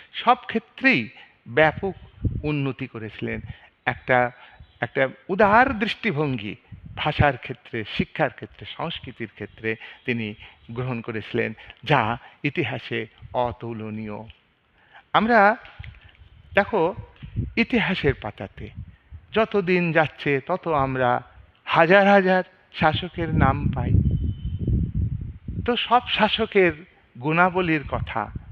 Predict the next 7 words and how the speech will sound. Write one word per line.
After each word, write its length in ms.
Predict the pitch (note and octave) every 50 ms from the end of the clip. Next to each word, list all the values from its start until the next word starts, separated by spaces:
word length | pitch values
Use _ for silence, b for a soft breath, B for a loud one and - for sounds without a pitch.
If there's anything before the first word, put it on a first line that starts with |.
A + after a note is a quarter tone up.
| - -
ইতিহাসে 640 | - C3 - - A#2+ A#2+ A2+ G#2+ - - A2+ G#2+ G#2 - - -
লেখা 240 | A2 A#2 - - A2
থাকে 340 | - - - - _ - -
না। 160 | A2+ A2+ A2+ - - _ _ b b b b b b b b b b _ _ _ _ _ _ - _ -
নেগেটিভ 460 | E3 G3+ A3+ A3 C4+ C#4 - G#3 G3+ -
পজিটিভ 440 | - B3 A#3+ A3+ C4 A#3+ - B3 B3 - -
থাকে, 400 | - G#3+ G#3 - - - -